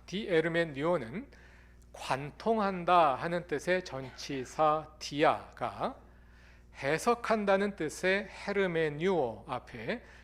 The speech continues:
접두어로 붙어서 만들어진 합성 동사입니다. 영어 단어 가운데 해석학을 뜻하는 hermeneutics라는 단어가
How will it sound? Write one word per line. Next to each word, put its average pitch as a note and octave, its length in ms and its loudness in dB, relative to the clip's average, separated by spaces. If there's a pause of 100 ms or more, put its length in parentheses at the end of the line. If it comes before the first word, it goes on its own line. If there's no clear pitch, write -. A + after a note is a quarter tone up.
접두어로 C#3+ 720 0
붙어서 D3+ 680 -2
만들어진 A#2+ 720 -8 (220)
합성 - 560 -4
동사입니다. A#2+ 960 -10 (1200)
영어 F3+ 220 6
단어 A3 240 6
가운데 D3+ 880 2
해석학을 F3+ 1000 0
뜻하는 D3+ 640 -6 (380)
hermeneutics라는 D#3+ 1500 -2
단어가 A#2+ 580 0